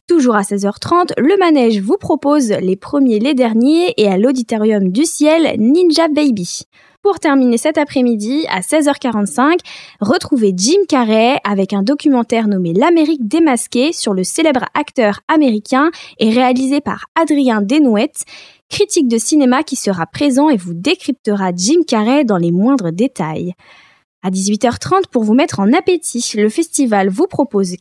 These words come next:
quatre séances en simultané, notamment au Concorde avec La Jeune Fille et l'Araignée, ainsi qu'une seconde diffusion du film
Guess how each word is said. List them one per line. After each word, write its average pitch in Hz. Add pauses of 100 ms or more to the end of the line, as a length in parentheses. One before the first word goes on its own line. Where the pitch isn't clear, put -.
quatre 440
séances 262
en 392
simultané, 262 (260)
notamment 311 (100)
au 392
Concorde 247
avec 214
La 294
Jeune 294
Fille - (180)
et 311
l'Araignée, 220 (300)
ainsi 226
qu'une 214
seconde 349
diffusion 302
du 247
film 330